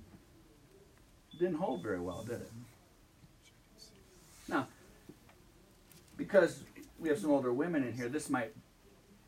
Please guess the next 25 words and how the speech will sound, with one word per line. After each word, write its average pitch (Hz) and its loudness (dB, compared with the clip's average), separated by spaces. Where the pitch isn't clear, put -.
make 139 0
them 139 4
a 131 4
little 131 0
nervous, 135 0
so - -8
they 147 -4
go 147 -2
out 131 4
before 131 -2
they 131 0
leave 135 0
and 120 -6
get 123 -2
in 120 -4
their 113 -8
car, - -4
and 143 -6
they 131 -4
check 294 -8
the 143 -4
lug 123 0
nuts. 120 -4
<laughs> - 0
The - 2